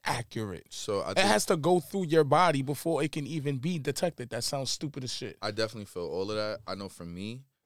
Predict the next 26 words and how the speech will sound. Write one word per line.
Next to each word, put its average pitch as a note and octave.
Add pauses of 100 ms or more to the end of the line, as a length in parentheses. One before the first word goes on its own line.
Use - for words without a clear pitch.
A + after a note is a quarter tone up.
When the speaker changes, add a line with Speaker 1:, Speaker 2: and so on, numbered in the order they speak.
(480)
Speaker 2:
what G#2+
people A2
aren't G2+
talking D3+
about, D#3
and A#2+
I A#2+
think -
it's A#2+
a A#2+
little B2
weird, C3+ (580)
is G2+ (140)
not A2+
just B2 (200)
the G#2+
consequences -
physically B2+
that A#2 (160)
could A2
happen A#2 (180)
with B2
the A#2
vaccine, A#2
but G#2
just -